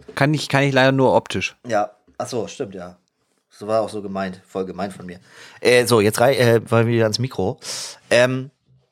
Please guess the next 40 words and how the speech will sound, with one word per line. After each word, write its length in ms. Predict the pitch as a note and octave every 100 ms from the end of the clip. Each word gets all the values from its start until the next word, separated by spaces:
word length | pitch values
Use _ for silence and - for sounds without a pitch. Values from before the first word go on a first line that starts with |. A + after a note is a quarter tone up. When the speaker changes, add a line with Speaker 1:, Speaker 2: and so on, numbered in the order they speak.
| _ _ _ _ _ -
Speaker 2:
ja, 140 | G#2+ A#2
Speaker 1:
Ja, 120 | B2+
Speaker 2:
Gerland. 360 | A#2 C3+ B2
Speaker 1:
sauf, 80 | -
sauf 180 | B2 C#3+
doch 140 | C#3 A#2+
nicht 160 | B2
so 80 | A2+
viel 200 | A#2 A2+
währenddessen. 500 | G#2+ G2+ F#2+ G2+ E2+
Speaker 2:
Gerland, 500 | G#2 B2 B2 A2 F#2 -
Gerland 480 | F#2 G#2 F#2 F2+ F2
waren, 440 | D2 D2+ D#2 -
war 360 | - D2+ C2 A#1+
großartig. 640 | - - - G1+ - -
Es 140 | - G#2
war 160 | G2+
wirklich, 400 | G#2 G#2+ G2+ -
äh, 100 | G#2+
ganz 280 | G2+ G#2+ A#2
großes 280 | G#2+ G#2+ A2
Speaker 1:
Ich 60 | -
Speaker 2:
Kino. 120 | G#2
Speaker 1:
glaube, 280 | D3+ F#3+ E3
das 140 | C#3+
ist 260 | D#3+ E3 D#3+
auch 240 | D3 -
für, 380 | - - - C3+ -
also 240 | B2 C3+
ich 240 | C#3 A#2
glaube, 300 | A#2 B2+ F#3
dass 120 | C3+ B2+
wir 160 | B2+
wirklich, 240 | D3+ F3+ A#2+
Junge, 420 | F3 G3+ G#3 A#3 _
pass 200 | - C#3
auf, 380 | C#3 C3 F#3+ - - - _ _ _ _ _ -
das 220 | A#2 A2
wär 220 | C3+ F3
wirklich 420 | D#3 G3 G3 F3